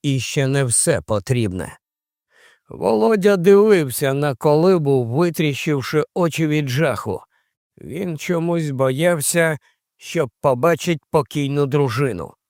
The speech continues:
Нічого не відбувалося цілих дві хвилини,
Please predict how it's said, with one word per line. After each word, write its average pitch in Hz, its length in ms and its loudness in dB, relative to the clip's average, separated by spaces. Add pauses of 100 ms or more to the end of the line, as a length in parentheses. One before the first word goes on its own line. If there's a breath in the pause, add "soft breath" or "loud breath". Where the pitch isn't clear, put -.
(640)
Нічого 208 760 2
не 202 180 4
відбувалося 175 1000 0
цілих 170 500 -2
дві 151 240 2
хвилини, 160 680 0